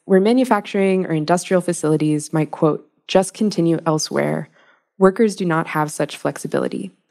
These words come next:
The only way out of the jobs versus the environment dilemma is to make provisions for the workers who lose their jobs in the wake of the country's drastically needed environmental cleanup projects,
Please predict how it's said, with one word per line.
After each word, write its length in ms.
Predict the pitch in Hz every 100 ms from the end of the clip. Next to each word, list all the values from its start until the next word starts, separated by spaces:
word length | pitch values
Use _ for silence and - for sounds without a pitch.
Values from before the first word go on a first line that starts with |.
| _ _ _ _ -
The 100 | 202
only 220 | 196 233 214
way 260 | 180 180
out 160 | - 165
of 60 |
the 100 | 156
jobs 440 | 156 156 160 160 -
versus 400 | 160 156 156 -
the 100 | 151
environment 500 | 151 156 151 151 -
dilemma 520 | - 202 214 196 - -
is 140 | 190 -
to 100 | 185
make 180 | 185
provisions 540 | - 190 202 220 220 214
for 100 | 208
the 100 | 196
workers 400 | 156 151 156 151
who 100 | 156
lose 260 | 175 185
their 140 | 185 180
jobs 480 | 151 143 143 - -
in 100 | -
the 80 | 160
wake 240 | 160 175 -
of 80 | 175
the 80 | 170
country's 480 | - 147 143 156 -
drastically 520 | 156 147 - - 160
needed 440 | 147 147 151 - -
environmental 600 | 151 143 147 156 - -
cleanup 400 | - - 52 -
projects, 640 | - - - - - -